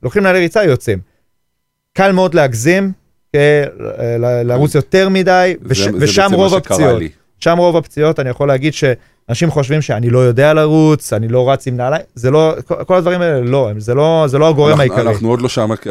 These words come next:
Speaker 2: כדי שהנעליים
Speaker 1: כן.
Speaker 2: יהיו הגורם ה-
Speaker 1: הגורם העיקרי שעושים יותר מדי, מהר מדי, אה,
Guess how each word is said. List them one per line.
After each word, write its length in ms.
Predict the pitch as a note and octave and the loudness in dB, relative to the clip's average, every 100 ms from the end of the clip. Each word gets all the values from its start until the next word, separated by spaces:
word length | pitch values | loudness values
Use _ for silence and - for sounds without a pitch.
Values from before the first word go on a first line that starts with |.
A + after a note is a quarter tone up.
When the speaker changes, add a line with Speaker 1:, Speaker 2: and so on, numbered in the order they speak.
| G2+ G2 F#2+ F#2+ | -6 -4 -6 -6
Speaker 2:
כדי 200 | - G2 | -6 -6
שהנעליים 500 | F#2+ G2+ G2 G2+ D3+ | -2 -2 0 2 2
Speaker 1:
כן. 60 | A2+ | 0
Speaker 2:
יהיו 140 | A2 A2 | 0 0
הגורם 380 | G#2 F#2+ G2 F#2+ | 0 -2 -2 0
ה- 100 | B2+ | 0
Speaker 1:
הגורם 340 | C3+ E3 G#3+ | 2 2 2
העיקרי 500 | G3+ D#3+ D3+ G3+ A#3+ | 0 0 0 2 0
שעושים 640 | G3+ D3+ B2+ - F3 E3 C#3+ _ _ _ _ - | -4 -2 -2 2 2 2 -4 _ _ _ _ -6
יותר 360 | A2 - E3+ G3 | -4 0 0 2
מדי, 460 | G3+ G#3+ A3+ G#3+ G3+ _ - | 2 2 2 0 -6 _ -8
מהר 380 | A2+ A#2 C#3 D#3+ | -4 0 0 0
מדי, 520 | F#3+ F#3 G#3 G#3+ G3 - _ _ | 0 2 2 2 0 -6 _ _
אה, 40 | - | -8